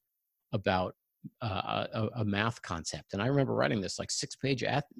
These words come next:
essay about this math concept. Uh, and he just, he made it fun, and he also taught it in a totally different way. And so the, the funny story <laughs> is my daughter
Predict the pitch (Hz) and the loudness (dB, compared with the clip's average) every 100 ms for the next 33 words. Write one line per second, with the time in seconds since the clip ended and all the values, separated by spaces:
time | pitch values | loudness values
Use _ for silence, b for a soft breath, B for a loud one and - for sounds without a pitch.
0 | - - 151 107 90 95 107 113 110 113 | -6 -2 0 0 0 2 0 0 -2 2
1 | 147 202 - 92 - 82 _ _ B B | 2 0 -2 -4 -4 -10 _ _ B B
2 | B B B B B _ _ _ - - | B B B B B _ _ _ -16 -6
3 | - 110 104 - 143 117 151 170 - 156 | 4 6 6 6 4 6 6 6 6 8
4 | 147 180 180 - 139 143 143 123 127 127 | 10 12 10 8 10 12 12 12 10 8
5 | 120 120 104 - 117 110 104 95 - 101 | 8 8 8 6 4 4 2 -2 4 4
6 | 98 - 92 92 82 80 104 117 104 107 | 4 0 0 2 2 0 2 4 4 2
7 | 101 - 156 147 - 147 151 131 110 - | 0 4 4 6 8 8 10 8 4 6
8 | 120 117 - - - 127 - 131 131 151 | 6 6 4 2 6 6 6 8 12 12
9 | 139 104 | 12 8